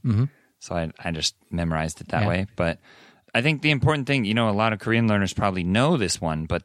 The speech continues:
Speaker 2: they might not really understand when to use it. So maybe you can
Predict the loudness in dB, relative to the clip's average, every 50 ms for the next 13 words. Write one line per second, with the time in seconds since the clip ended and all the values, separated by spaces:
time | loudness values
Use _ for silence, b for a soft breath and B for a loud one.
0 | -6 -2 -2 0 0 0 0 0 0 0 0 0 0 0 2 2 0 0 -2 -2
1 | -4 -4 -6 -6 -6 -6 -6 -8 -6 -4 -2 0 0 0 -2 -4 -6 -8 -6 -4
2 | -4 -4 -2 -4 -6 -8 _ -10 -8 -6 -4 -2 -2 -2 -2 -2 -4 -4 -4 -4
3 | -6 -6 -6 -8 -10 -14